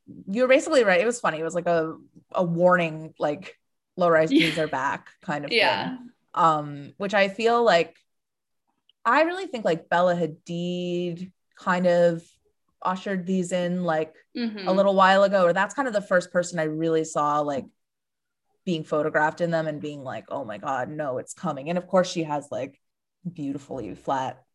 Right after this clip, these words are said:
Speaker 1: stomach
Speaker 2: Yeah.
Speaker 1: as
Speaker 2: Yeah.
Speaker 1: a twenty-one-year-old, or I don't know how
Speaker 2: Sure.
Speaker 1: old she is, um, and professional model.
Speaker 2: Mm-hmm.
Speaker 1: But, um, yeah, I, it, like, the teens doing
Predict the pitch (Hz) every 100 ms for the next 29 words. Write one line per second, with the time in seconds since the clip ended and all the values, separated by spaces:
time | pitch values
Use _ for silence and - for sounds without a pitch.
0 | _ _ _ - - 220 180 185 190 -
1 | _ _ _ 156 151 180 - - - _
2 | - 175 151 143 143 143 139 113 73 -
3 | - - 165 147 147 - 185 151 - 190
4 | - _ _ - - _ - 143 131 -
5 | 160 156 139 139 - - 139 - - -
6 | _ _ _ _ - 233 - 170 156 233
7 | _ _ _ _ - 170 160 151 147 156
8 | 175 - _ _ _ _ _ _ _ _
9 | _ _ _ _ - - _ - 196 175
10 | 151 135 - _ - 196 190 220 220 226
11 | 226 - - - _ _ 185 226 - 254
12 | 262 285 285 277 185 202 208 208 202 196